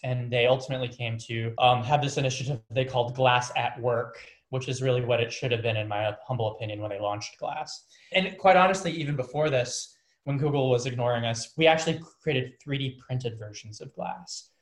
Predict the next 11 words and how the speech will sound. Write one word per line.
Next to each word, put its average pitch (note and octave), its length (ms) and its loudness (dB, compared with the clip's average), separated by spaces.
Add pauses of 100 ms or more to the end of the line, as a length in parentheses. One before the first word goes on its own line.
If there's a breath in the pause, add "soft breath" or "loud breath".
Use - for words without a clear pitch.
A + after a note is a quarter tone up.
(200)
perfect E3 360 0
replicas. A#2+ 680 -4 (400 soft breath)
And, D#3 220 2
and D#3 140 2
we D#3 100 4
would, C#3+ 220 2
um, A#2+ 400 0
put - 160 2
them F3 120 2
on E3 120 6
doctors, C3 680 0